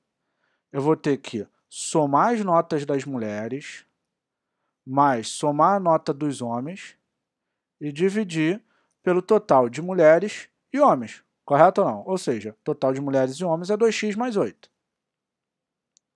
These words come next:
E aí, a hora que eu fizer isso, vai dar sete e meio, beleza? A média da turma é assim que eu calculo.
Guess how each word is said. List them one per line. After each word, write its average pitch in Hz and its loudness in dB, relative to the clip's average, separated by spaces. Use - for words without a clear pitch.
E - -6
aí, 147 4
a 139 6
hora 135 4
que - -6
eu 135 0
fizer 170 0
isso, 208 0
vai 180 2
dar 156 2
sete - -2
e 185 -6
meio, 107 -10
beleza? 214 2
A 127 -14
média 120 -6
da 139 2
turma 147 -6
é - 0
assim 196 -4
que - -4
eu 214 -2
calculo. 143 0